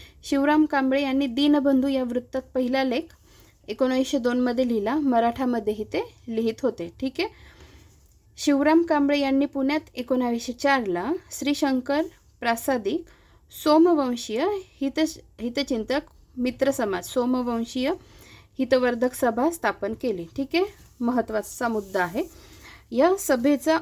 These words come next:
उद्देश अस्पृश्य लोकांना लष्कर व पोलीस खात्यात नोकऱ्या मिळाव्यात व त्यांच्या मुलांचं शिक्षण सरकारने करावे यासाठी शाळा व वाचनालय सुरू करणे हा होता. हां,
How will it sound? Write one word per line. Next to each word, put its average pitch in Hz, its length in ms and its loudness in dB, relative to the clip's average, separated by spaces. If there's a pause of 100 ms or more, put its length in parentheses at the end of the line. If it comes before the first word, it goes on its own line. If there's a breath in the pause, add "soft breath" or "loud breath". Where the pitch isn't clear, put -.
उद्देश 233 680 -2 (960 soft breath)
अस्पृश्य 320 500 0
लोकांना 214 560 -2 (400 soft breath)
लष्कर 262 440 0
व 269 120 2
पोलीस 262 460 -2
खात्यात 233 360 -2
नोकऱ्या 240 380 -2
मिळाव्यात 247 500 -2 (440 soft breath)
व 262 220 2 (280)
त्यांच्या 247 300 0
मुलांचं 262 440 0
शिक्षण 277 340 -2
सरकारने 247 480 -2
करावे 226 380 -2
यासाठी 220 420 -2
शाळा 214 320 -2
व 233 100 -2
वाचनालय 196 560 -2
सुरू 214 320 -2
करणे 196 380 -2 (120)
हा 262 60 -2
होता. 208 320 -4
हां, 269 140 -2